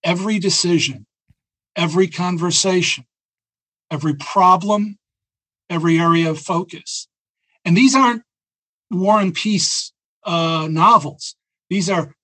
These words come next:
two and three page memos, sometimes a little longer depending on the issue.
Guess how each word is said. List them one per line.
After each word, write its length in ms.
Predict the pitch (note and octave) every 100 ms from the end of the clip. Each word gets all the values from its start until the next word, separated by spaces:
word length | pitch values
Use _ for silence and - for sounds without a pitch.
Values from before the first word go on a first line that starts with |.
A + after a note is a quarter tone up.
| -
two 280 | - C#4+ B3
and 120 | F3
three 200 | - A3
page 340 | - F#3 E3+
memos, 500 | E3 F3 F3 C#3 C3+
sometimes 380 | - A#3 C#4+ A#3+
a 40 | A#3+
little 200 | A3 G3
longer 380 | F#3 F#3+ E3+
depending 460 | D3+ C3+ E3 E3 E3
on 120 | D3+
the 120 | D3
issue. 280 | F3 F3+ C3+